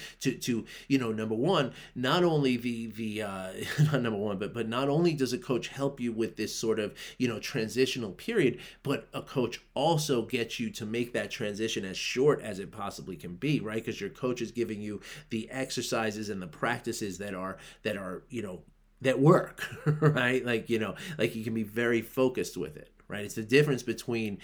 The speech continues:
you know, figuring out how to program, uh, a computer on your own and going and taking a course where somebody teaches you how to do it, right? It's a, it's a completely different experience, right? And one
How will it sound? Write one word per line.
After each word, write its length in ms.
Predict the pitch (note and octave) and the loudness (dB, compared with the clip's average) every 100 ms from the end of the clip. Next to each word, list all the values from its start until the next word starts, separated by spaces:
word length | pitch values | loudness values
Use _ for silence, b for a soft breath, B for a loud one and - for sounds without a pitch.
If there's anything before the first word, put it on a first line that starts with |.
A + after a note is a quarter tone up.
| B B | B B
you 120 | A2+ | -2
know, 100 | A2+ | -2
figuring 500 | - C#3 C3+ C3 B2+ | 0 2 4 4 4
out 160 | A#2+ A#2 | 2 0
how 200 | A2+ A#2+ | -2 -2
to 120 | G#2+ | -2
program, 760 | - - C#3 C3 C3 B2 A#2+ A2+ B D#3 | -4 2 2 4 4 4 2 -4 B -2
uh, 340 | A2 G#2+ G#2+ G#2+ | 0 2 0 -2
a 100 | A2+ | -6
computer 540 | - A2 - C3+ C3 A2+ | -4 -4 2 4 6 4
on 80 | |
your 180 | G#2+ G#2 | 2 -2
own 280 | A#2+ C#3 E3 | 2 2 2
and 180 | A#2 A#2 | 0 2
going 300 | B2+ C3 A#2 | 2 2 0
and 100 | A2+ | 0
taking 400 | C3+ B2+ A#2 G#2 | 0 2 -2 -4
a 60 | |
course 800 | F2+ - - E3 F#2+ F#2 - - - - | -8 -10 0 2 2 0 -6 -6 -10 -10
where 160 | A#2 A2 | -6 -2
somebody 300 | A#2+ A2+ G#2+ | -2 -2 -4
teaches 500 | - C3+ C#3 A#2+ G2+ | 0 0 2 -4 -4
you 80 | |
how 180 | E2 F#2+ | -4 -4
to 100 | F2+ | -4
do 280 | D#2 A2 D#2 | -4 -2 -2
it, 160 | - - _ - | -6 -16 _ -10
right? 360 | F2 F#2+ G#2+ G#2 B B B | -6 -6 -6 -10 B B B
It's 180 | A2 A2+ | -4 -2
a, 100 | A2 | -6
it's 140 | C3 | -4
a 60 | - | -6
completely 840 | - G#2+ - D3 C3+ C3 A#2 G#2 - _ | -6 -12 -4 2 2 2 -4 -4 -12 _
different 340 | C3+ B2 A#2 G2 | 0 2 2 -2
experience, 640 | - A#2 F#2+ A1+ - - | -4 -2 0 -2 -14 -8
right? 220 | F2+ G2 | -6 -4
And 160 | F#2+ G2 | -6 -4
one 320 | A2 B2 B2 | -2 -2 -4